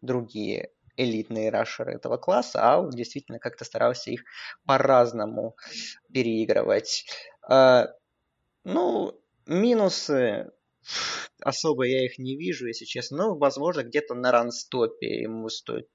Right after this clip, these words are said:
получше прибавить, побольше прибавить, а так. Ну, была дисквалификация, это глупи-, глупая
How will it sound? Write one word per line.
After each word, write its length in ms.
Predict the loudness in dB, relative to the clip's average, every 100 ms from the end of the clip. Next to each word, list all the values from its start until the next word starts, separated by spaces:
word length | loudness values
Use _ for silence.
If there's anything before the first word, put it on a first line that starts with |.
| _ -8
получше 540 | -6 -4 -8 -12 -14
прибавить, 640 | -14 -8 -4 -4 -4 -8 -8
побольше 420 | -8 -6 -8 -12
прибавить, 440 | -14 -8 -4 -4
а 60 | -4
так. 420 | -2 -4 -4 -12 _ _ -20 -20 _ _ _ _ _ _ _ -20 -18 -2
Ну, 140 | 4
была 220 | 10 10
дисквалификация, 920 | 10 6 2 2 2 6 6 6 4
это 120 | 2 0
глупи-, 440 | 2 0 0 -6
глупая 680 | -2 2 2 4 6 6 4